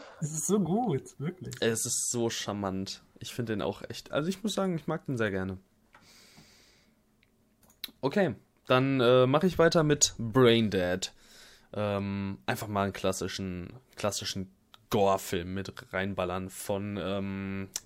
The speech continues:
Speaker 2: Peter Jackson.
Speaker 1: Richtig.
Speaker 2: Peter Jackson, oder? Ja,
Speaker 1: Richtig.
Speaker 2: okay. Ähm,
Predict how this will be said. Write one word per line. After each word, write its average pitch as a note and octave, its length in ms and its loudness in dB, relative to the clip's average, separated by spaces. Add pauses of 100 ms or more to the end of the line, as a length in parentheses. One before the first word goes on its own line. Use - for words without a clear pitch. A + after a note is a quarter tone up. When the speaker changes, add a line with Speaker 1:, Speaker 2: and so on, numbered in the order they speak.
Speaker 2:
Peter G#2 320 -10
Jackson. - 480 -8 (840)
Speaker 1:
Richtig. - 280 -14 (120)
Speaker 2:
Peter - 80 -10
Jackson, - 340 -8
oder? D3 200 -8 (120)
Ja, F2+ 140 -2
Speaker 1:
Richtig. - 160 -10
Speaker 2:
okay. F2 260 -8 (680)
Ähm, G2 560 -4